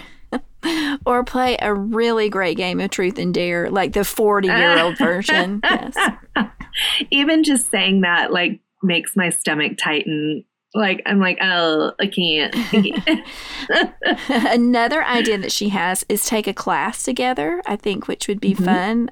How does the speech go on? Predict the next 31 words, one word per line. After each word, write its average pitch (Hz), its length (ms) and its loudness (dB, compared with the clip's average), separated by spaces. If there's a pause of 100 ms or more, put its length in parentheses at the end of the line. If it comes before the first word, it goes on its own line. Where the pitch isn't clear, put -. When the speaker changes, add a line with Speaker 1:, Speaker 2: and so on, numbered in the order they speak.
Speaker 1:
um, 180 400 -4
like - 220 -4
crafting, 185 540 -4
cooking. 190 400 -4
There, 226 140 0
I - 80 -2
mean, 220 280 -2
these 285 320 0
days, 165 560 -2
holy 220 320 0
cow, 170 320 -2 (800)
it 294 140 0
doesn't 302 300 2
even 220 180 2
have 180 220 -2
to 180 100 -2
be - 160 0
in - 80 -6
person. - 400 -4 (200)
Like, 226 220 -2
you 277 240 2
could, - 160 -4
there 302 140 4
Speaker 2:
Yeah, 381 280 4
Speaker 1:
are 220 220 4
Speaker 2:
you - 60 6
can 349 140 4
do 381 120 6
it 370 80 4
online. 339 380 4 (200)
Speaker 1:
limitless, 285 1300 0